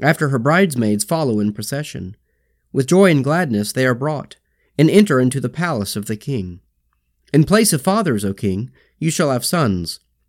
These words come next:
You shall make them the princes over all the earth. I will make your name to be remembered from one generation to another.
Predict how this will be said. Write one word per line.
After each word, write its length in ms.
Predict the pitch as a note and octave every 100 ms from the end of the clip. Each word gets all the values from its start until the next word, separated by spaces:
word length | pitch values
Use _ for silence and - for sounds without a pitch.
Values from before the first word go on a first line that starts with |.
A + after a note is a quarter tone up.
| _ -
You 80 |
shall 160 | C#3 D#3
make 260 | D#3 G#3 -
them 180 | A#2
the 80 | G#2
princes 560 | G#2 G#3 G3+ G2 F#2 -
over 240 | B2+ C3+ C#3
all 200 | D3+ D3+
the 180 | A#2 -
earth. 360 | A#2+ F#2 - _ _ _ _ _ _ _
I 60 | B2+
will 140 | C#3 C#3
make 220 | D#3+ D#3
your 100 | B2+
name 340 | D3 C#3 A2+
to 80 | G#2+
be 140 | B2 B2+
remembered 560 | B2 D#3+ E3 F#2 F2+
from 160 | B2+ C3+
one 200 | E3 B2
generation 580 | A#2+ A2+ D3+ D#3+ F#2+ F#2+
to 140 | A#2+
another. 440 | A#2+ D3+ A#2 F#2